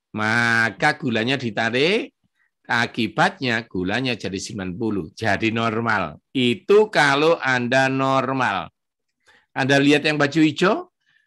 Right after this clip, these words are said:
gulanya satu lima puluh, dia juga punya insulin, loh. Nah, insulin ke tangan. Gulanya ditarik. Tapi gulanya ndak bisa masuk ke otot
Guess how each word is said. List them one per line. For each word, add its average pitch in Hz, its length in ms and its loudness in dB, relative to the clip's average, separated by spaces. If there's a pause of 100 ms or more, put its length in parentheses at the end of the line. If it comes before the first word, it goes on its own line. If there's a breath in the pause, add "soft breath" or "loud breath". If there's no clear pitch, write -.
(240)
gulanya 143 420 4
satu 135 300 -4
lima 131 260 2
puluh, 151 680 0
dia 113 260 -2
juga 117 240 -6
punya 113 300 -4
insulin, 170 680 0
loh. 123 540 2 (420)
Nah, 107 1040 -2
insulin 131 400 -2
ke 131 80 -2
tangan. 135 480 0 (1000)
Gulanya 139 420 2
ditarik. 160 480 0 (500)
Tapi 202 400 -2
gulanya 208 640 2
ndak 131 320 0
bisa 135 320 2
masuk 147 320 0
ke 147 100 -4
otot 135 380 0